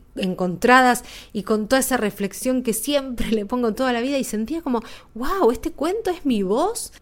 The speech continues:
con todo lo que descubro que, que, que tengo para dar y está contando esto que me parece espectacular porque yo necesitaba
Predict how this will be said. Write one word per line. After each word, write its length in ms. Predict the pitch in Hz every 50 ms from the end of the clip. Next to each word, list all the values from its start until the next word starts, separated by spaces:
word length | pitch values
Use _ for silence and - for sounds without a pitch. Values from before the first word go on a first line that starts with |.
| - -
con 220 | - 208 196 196 196
todo 260 | - 302 349 381 415
lo 260 | 392 339 254 226 202
que 200 | 180 190 202 190 170
descubro 920 | 175 180 180 175 190 190 - - - 262 294 294 294 320 349 349 330 247
que, 340 | 202 214 135 151 147 135 - -
que, 180 | - - 180 175
que 140 | - 196 170
tengo 800 | - - 233 285 330 349 370 359 339 320 320 339 381 392 381 -
para 240 | - 196 185 175 160
dar 460 | 160 175 254 311 349 359 359 - - -
y 180 | 214 180 180
está 500 | 165 - - - 240 285 320 339 330 330 294 - - - - - -
contando 540 | - 196 196 196 190 254 285 320 320 330
esto 180 | 311 - - 330
que 60 | 285
me 100 | 214 202
parece 420 | 190 190 - 269 - - - 302 240
espectacular 1080 | 208 - - 214 196 - - - 170 - - - 180 175 214 285 320 339 339 349 339 -
porque 220 | 240 208 - 202
yo 140 | - - 240
necesitaba 1080 | 254 254 247 208 180 - - 175 - - - 294 339 359 349 277 220 233 226 226 226